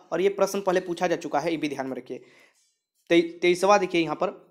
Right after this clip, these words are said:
फीफा फुटबॉल विश्व कप जो होगा दो हज़ार छब्बीस में ही होगा। ते-, तेईसवाँ जो होगा ये दो हज़ार चौबीस में होगा। यूएसए, मेक्सिको और कनाडा, ये तीनों मिलकर इसका आयोजन करेंगे।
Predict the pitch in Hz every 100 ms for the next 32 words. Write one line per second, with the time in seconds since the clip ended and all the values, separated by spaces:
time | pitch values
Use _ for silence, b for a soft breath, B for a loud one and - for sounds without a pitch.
0 | _ - 170 165 170 - 156 165 180 160
1 | - 170 151 143 135 156 156 147 135 156
2 | 151 170 151 131 123 120 127 135 143 135
3 | 151 160 156 147 175 156 147 139 139 143
4 | 139 165 143 131 156 B B B 143 151
5 | 165 165 165 B _ 139 139 160 151 160
6 | 151 151 143 131 123 135 135 143 147 143
7 | 139 139 139 - 139 143 131 139 135 131
8 | 131